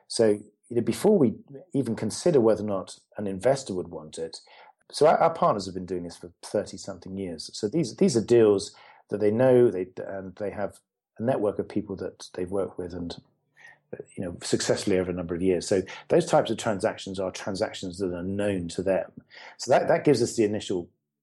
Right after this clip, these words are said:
foundation, uh, and the confidence to be able to s-, think about how we can offer that to a,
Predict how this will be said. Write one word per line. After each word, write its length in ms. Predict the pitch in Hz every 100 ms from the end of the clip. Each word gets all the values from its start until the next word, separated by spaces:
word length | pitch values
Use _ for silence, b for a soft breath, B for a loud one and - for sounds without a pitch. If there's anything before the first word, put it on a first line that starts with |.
| -
foundation, 760 | 113 101 104 98 - 87 - _ b b b b 104
uh, 40 | 95
and 100 | 95
the 60 | 95
confidence 500 | - 110 - 92 -
to 120 | 92
be 100 | 95
able 180 | 92 85
to 80 | 90
s-, 280 | - - - -
think 180 | 104
about 180 | 92 98
how 220 | - 113
we 120 | 95 98
can 140 | 101
offer 340 | - 104 -
that 340 | 110 110 - - b b b -
to 240 | - 101
a, 140 | 95